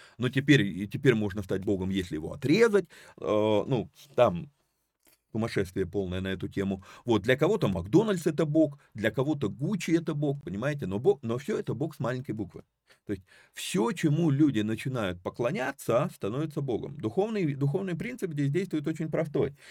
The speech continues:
Если человек выбрал какой-то объект поклонения, то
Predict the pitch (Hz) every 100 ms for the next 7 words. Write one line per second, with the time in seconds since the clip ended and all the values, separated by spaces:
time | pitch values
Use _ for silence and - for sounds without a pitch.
0 | - 113 143 196 160 151 165 156 151 -
1 | 143 131 107 120 135 123 - 127 123 -
2 | 143 180 254 277 254 220 - 196 220